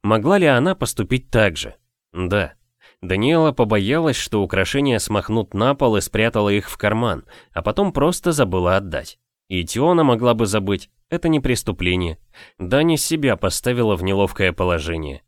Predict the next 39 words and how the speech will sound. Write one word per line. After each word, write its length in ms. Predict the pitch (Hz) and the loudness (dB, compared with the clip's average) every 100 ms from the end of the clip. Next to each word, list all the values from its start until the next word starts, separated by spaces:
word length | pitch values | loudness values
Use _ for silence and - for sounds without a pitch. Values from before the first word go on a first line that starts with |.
| _ | _
не 260 | 98 107 | -2 -2
её. 440 | 107 107 87 71 - _ _ _ _ _ _ | 0 -4 -4 -10 -14 _ _ _ _ _ _
Тиона 340 | - 143 185 196 | -4 0 2 2
погладила 520 | 147 120 131 107 101 | 0 0 0 2 2
браслет 500 | 87 92 - 165 185 | 2 -2 0 -2 0
и 60 | 113 | 0
даже 260 | 123 139 | 0 -2
прикоснулась 720 | 127 117 104 92 127 127 104 | -2 -2 -2 0 2 2 0
губами 460 | 85 95 98 160 165 | -2 -2 0 2 2
к 120 | 143 | 0
камню-накопителю. 1080 | - 110 98 101 98 104 107 101 - - - _ _ _ | -2 0 2 0 0 -2 -2 -2 -4 -10 -14 _ _ _
Когда 340 | 101 90 104 | -4 0 2
она 140 | 101 | 2
вернулась 520 | 95 101 95 98 92 82 | 2 2 2 0 0 -4
в 100 | 85 | 0
дом, 260 | 131 135 | 2 2
Эмиль 220 | 104 131 | 2 0
всё 180 | - - | -2 -4
ещё 240 | 101 92 92 | -2 -2 -4
беседовал 600 | 85 - 98 92 95 95 | -4 -2 -2 0 0 0
с 100 | - | -2
Виолой. 540 | 95 101 80 71 - _ - - _ | -2 0 -2 -8 -14 _ -20 -20 _
Во 140 | 110 | -2
всяком 320 | 120 202 185 | 0 0 0
случае, 380 | 147 180 170 147 | 2 0 2 0
внизу 320 | 117 143 180 | 2 0 2
никого 340 | 202 156 139 151 | 0 2 2 2
не 180 | 135 | 2
было, 220 | 107 98 92 | 2 2 0
и 80 | |
слуги 340 | 87 110 117 98 | -2 -2 -2 -2
сказали, 500 | - 98 85 120 113 | -2 -2 -2 -2 -2
что 220 | - - | -2 -4
из 160 | 92 - | -4 -2
покоев 480 | 90 - 101 95 | -4 0 -2 0
Виолы 440 | 92 90 117 151 147 | -2 0 2 2 2
никто 320 | 117 - 98 | 0 -2 -2
не 120 | 87 | -2
выходил. 540 | 82 - 92 85 62 | -2 -4 -4 -4 -12